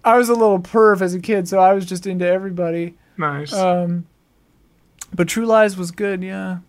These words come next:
Speaker 2: True Lies, yeah, I remember I saw it at the theater with my family. It took me.
Speaker 1: <laughs> Great.
Speaker 2: Seven years
Speaker 1: Awkward.
Speaker 2: old. Yeah.
Speaker 1: Um, I saw a couple of the preview,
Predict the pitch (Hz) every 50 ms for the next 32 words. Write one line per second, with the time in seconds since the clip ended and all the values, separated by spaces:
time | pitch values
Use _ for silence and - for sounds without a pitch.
0 | _ - - - 180 165 156 151 143 143 156 156 151 156 156 160 151 143 147 147
1 | 147 156 147 139 - 156 143 151 151 - - - 151 147 151 156 147 170 165 139
2 | - 175 160 156 160 175 190 - _ _ - 180 147 - - 165 156 - 190 226
3 | 202 185 - - - - - - - - _ _ _ _ _ _ - 185 180 190
4 | 240 - - _ _ - - - - - - - - - - 180 175 165 170 175
5 | 175 180 180 185 190 202 - - _ _ _ _ _ - 156 160 190 - _ _
6 | _ _ _ _ _ _ _ _ _ _ _ _ _ 202 190 190 185 180 175 170
7 | 170 165 - - _ - 185 185 185 - - 240 240 240 233 233 226 226 220 220
8 | 202 - _ _ _ _ _ _ _ _ _ _ _ _ _ _ _ _ _ _
9 | _ _ _ _ _ _ _ _ _ _ _ - 196 175 - - 302 359 - 349
10 | 294 254 220 202 196 180 180 - 208 208 196 185 190 190 185 185 180 180 175